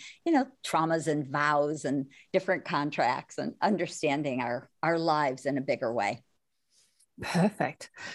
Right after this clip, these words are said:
Speaker 2: So you've got a new book coming out, the third book, Your Soul Has a Plan, Awaken to Your Life's Purpose. It'll be available towards the end of this year, till, towards the end of twenty twenty-one.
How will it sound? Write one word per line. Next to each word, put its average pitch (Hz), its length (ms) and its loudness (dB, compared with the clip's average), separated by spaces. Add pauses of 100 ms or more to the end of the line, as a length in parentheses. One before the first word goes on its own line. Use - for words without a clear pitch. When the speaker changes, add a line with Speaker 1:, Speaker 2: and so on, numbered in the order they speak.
Speaker 2:
So - 180 8
you've 262 300 6
got 381 200 8
a 311 40 6
new 202 340 6
book - 320 -2
coming 151 300 0
out, 156 260 0 (120)
the 180 80 4
third 208 360 6
book, 262 300 0 (440)
Your 202 400 8
Soul 165 380 4
Has 175 200 2
a 180 40 -2
Plan, 165 440 2
Awaken 180 600 4
to 180 140 2
Your 165 220 4
Life's 160 320 2
Purpose. 202 420 2
It'll 175 160 4
be 180 140 4
available 175 420 4
towards 160 380 0
the 160 80 2
end 151 120 2
of 143 80 0
this 151 220 -2
year, 151 160 6
till, 151 320 2
towards 156 220 0
the 160 80 2
end 151 120 0
of 147 100 -2
twenty 151 220 0
twenty-one. 156 600 0